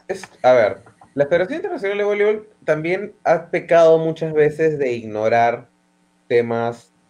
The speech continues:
eh, controversiales con respecto a equipos,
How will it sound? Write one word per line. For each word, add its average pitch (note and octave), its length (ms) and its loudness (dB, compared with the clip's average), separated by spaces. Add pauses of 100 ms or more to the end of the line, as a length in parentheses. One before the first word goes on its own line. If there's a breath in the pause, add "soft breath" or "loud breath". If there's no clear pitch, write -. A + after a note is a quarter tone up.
(140)
eh, G#2 440 -2
controversiales A2 760 -2
con B2 160 -8
respecto B2 640 -2
a G2 140 0
equipos, A#2 760 -4